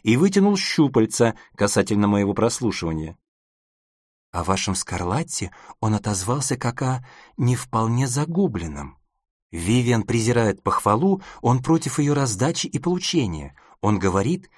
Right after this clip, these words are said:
«Если люди тебя хвалят, значит, ты не идешь своим собственным путем».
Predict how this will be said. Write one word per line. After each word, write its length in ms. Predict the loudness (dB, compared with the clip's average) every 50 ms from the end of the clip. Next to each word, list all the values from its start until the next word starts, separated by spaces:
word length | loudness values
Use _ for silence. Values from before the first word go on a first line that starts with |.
| _ _ _
«Если 440 | -10 -2 0 2 2 2 0 -2 0
люди 320 | 0 0 0 -2 -4 -4
тебя 240 | -6 -4 -4 -4 -4
хвалят, 540 | -4 -4 -2 0 2 2 2 0 -4 -6 -10 -20 -20 -14 -8
значит, 460 | -6 -2 0 0 0 0 -2 -4 -4
ты 140 | -2 0 0
не 180 | 2 2 2 0
идешь 240 | 0 0 -2 -2
своим 280 | -2 -2 0 0 0 0
собственным 600 | 0 0 0 0 0 -2 -2 -2 0 0 0 0
путем». 480 | 0 -4 -4 -2 0 0 0 -2 -4